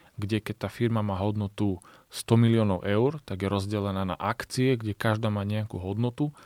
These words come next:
A ja keď držím zo pár akcií, tak proste držím podiel na tej firme. A viem to urobiť aj s obrovskými firmami, ako je Apple, Microsoft a akákoľvek iná firma.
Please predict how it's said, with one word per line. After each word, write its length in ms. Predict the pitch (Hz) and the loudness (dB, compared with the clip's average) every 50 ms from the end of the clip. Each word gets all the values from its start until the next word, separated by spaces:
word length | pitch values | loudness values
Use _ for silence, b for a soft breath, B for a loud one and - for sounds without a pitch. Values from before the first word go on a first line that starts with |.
| B B B B B B B | B B B B B B B
A 140 | - 107 107 | -2 0 0
ja 40 | 117 | 0
keď 220 | - - 107 104 | 0 -4 -4 -2
držím 260 | 113 113 107 110 110 | -2 0 0 0 0
zo 140 | 107 117 110 | 0 0 -2
pár 180 | - 107 95 98 | 0 2 2 2
akcií, 380 | 110 110 - - - 151 147 | 2 0 -2 -2 -2 -2 -2
tak 160 | - 135 - | -2 -8 -10
proste 400 | - - 117 113 - - - 110 | -8 -10 -8 -8 -6 -6 -6 -6
držím 400 | 104 101 113 110 101 110 113 107 | -4 0 0 0 2 2 -2 -2
podiel 400 | 107 - 104 98 98 110 117 117 | -2 -2 -2 -2 0 -2 -2 -2
na 100 | 104 92 | -2 -4
tej 200 | 90 - 120 113 | -4 -2 -2 -2
firme. 340 | 104 - 101 92 87 87 98 - _ b b b b b b b b b b b b _ _ _ - | 0 0 -2 -2 -2 -4 -10 -14 _ b b b b b b b b b b b b _ _ _ -6
A 80 | 104 | -2
viem 220 | 101 107 104 104 101 | 0 2 0 2 2
to 80 | 104 | 2
urobiť 280 | 101 104 101 101 107 98 104 | 0 2 2 0 0 2 0
aj 80 | 101 98 | 0 -2
s 80 | - | -2
obrovskými 560 | - 117 110 107 107 95 - - 113 104 95 - | -2 0 2 2 2 0 0 -2 -4 -4 -4 -2
firmami, 400 | - 110 107 107 101 104 104 101 | -2 -2 0 0 0 0 0 -2
ako 400 | - - 107 - - 101 98 95 | -4 -10 -12 -8 -6 -4 -4 -4
je 20 | - | -4
Apple, 400 | - 110 104 - - 107 101 101 - B B B B B B B B | -4 -6 -6 -2 0 0 0 0 -2 B B B B B B B B
Microsoft 800 | B 104 101 104 - - 107 98 - - 107 104 98 - - - - | B 0 0 0 0 -4 -8 -8 -6 -4 -4 -4 -4 -6 -12 -16 -8
a 380 | - 104 95 92 87 - 98 | -4 -4 -2 -2 -2 -4 -6
akákoľvek 460 | 95 - - 95 - 95 92 92 90 90 | -8 -6 -8 -10 -8 -8 -6 -6 -6 -6
iná 140 | 92 90 85 | -6 -6 -6
firma. 340 | - - - - - - - | -8 -8 -10 -10 -10 -10 -12